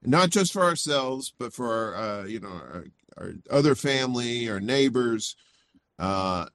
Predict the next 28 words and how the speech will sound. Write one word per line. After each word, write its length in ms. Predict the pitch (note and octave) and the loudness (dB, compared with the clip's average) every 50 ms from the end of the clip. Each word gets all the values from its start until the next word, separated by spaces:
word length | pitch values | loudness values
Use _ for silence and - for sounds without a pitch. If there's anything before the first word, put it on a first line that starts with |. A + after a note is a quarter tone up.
| _ _ | _ _
and 180 | - C3 C3 B2 | -4 -2 -2 -2
so 260 | - - D#3+ D#3 D#3 | -2 0 2 2 4
I, 180 | D3+ C#3+ C#3+ G#2+ | 2 2 0 0
I 140 | A2+ C#3+ D#3 | 0 -2 -2
developed 720 | C#3+ C#3+ D#3+ C#3+ C3 D3+ D#3 D3+ C#3+ C#3 C3 - _ _ - | 0 -2 -2 -2 -2 -2 0 0 0 -2 -4 -6 _ _ -8
this, 300 | C3 B2 A2+ - - - | -6 -4 -4 -4 -4 -6
uh, 460 | - G2+ A#2 A#2 A#2 A2 G#2 G2+ G2+ A2+ - _ _ _ _ _ _ _ _ _ _ _ _ _ _ _ _ _ _ _ _ _ _ _ _ _ _ _ _ _ _ _ _ _ _ _ | -6 -6 -4 -2 -2 -2 -2 -4 -6 -10 -14 _ _ _ _ _ _ _ _ _ _ _ _ _ _ _ _ _ _ _ _ _ _ _ _ _ _ _ _ _ _ _ _ _ _ _
this 260 | - B2+ C3+ C3+ - - | -4 -2 0 0 0 0
is 60 | B2 | 2
the 80 | C3+ | 4
love 240 | C#3 C#3 C3+ C3 - | 4 6 4 4 2
for 160 | - C3 B2 | 0 -2 -2
socialism 800 | A2 - - D#3 D3+ D#3 D3 - C#3+ C3+ C3 B2 A#2 G#2+ A2+ A2 | 0 0 0 0 0 0 -2 -2 -4 -2 -2 -2 -2 -4 -4 -4
in 120 | A2+ A2 A2 | -4 -4 -4
that 260 | A#2+ B2 A#2+ - - | -2 -2 -2 -4 -6
regard, 520 | F#2 A2+ G#2+ G2+ G#2 G2 F2+ E2+ E2 E2+ | -8 -8 -6 -6 -6 -6 -6 -8 -8 -8
where 160 | G2+ G#2 G#2+ G#2+ | -8 -6 -4 -2
you, 240 | G#2+ G#2 A2 A#2 | -2 -2 -4 -4
you, 380 | - E2 A#2 A#2 A#2+ A#2 A2 - _ | -6 -4 0 2 2 2 2 -2 _
where 180 | F2+ G#2+ A#2 A#2 | -12 -8 -6 -4
you 140 | A#2 A#2+ B2 | -2 -2 0
have 200 | C3+ C3+ C3 B2+ | 0 0 0 0
enough 240 | B2+ A#2+ A#2 - - | -2 -6 -8 -10 -12
to 80 | - - | -10 -8
share 340 | - - - B2 A#2+ A#2 A2+ | -6 -4 -4 -4 -4 -4 -6
with 220 | G2+ G#2 - - | -8 -8 -10 -8
others, 500 | - G2+ G#2+ G2+ F2 E2 D#2 D#2 - - | -6 -6 -4 -4 -6 -10 -14 -14 -14 -10
right? 340 | G2 G2 G2 G2 G2 F#2+ | -8 -6 -4 -4 -4 -6